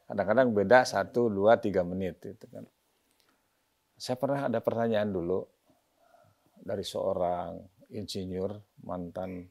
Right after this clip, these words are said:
menteri di zamannya Pak Soekarno itu, <clears throat> Menteri Perindustrian. Dia bilang begitu, "Saya tidak bisa terima." Katanya penentuan jadwal sholat itu hasil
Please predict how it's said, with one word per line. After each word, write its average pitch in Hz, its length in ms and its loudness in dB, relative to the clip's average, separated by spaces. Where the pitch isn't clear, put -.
menteri 95 540 -4
di - 260 -12
zamannya 90 480 -4
Pak 90 300 -2
Soekarno 190 480 -4
itu, 101 220 -6
<clears throat> - 400 -6
Menteri 92 280 -8
Perindustrian. 92 760 -8
Dia 98 180 -4
bilang 98 260 -4
begitu, 92 180 -6
"Saya 135 200 2
tidak 107 200 2
bisa 95 140 -2
terima." 92 400 -4
Katanya 139 460 6
penentuan 127 520 8
jadwal 113 320 8
sholat 101 340 6
itu 139 440 4
hasil 139 720 2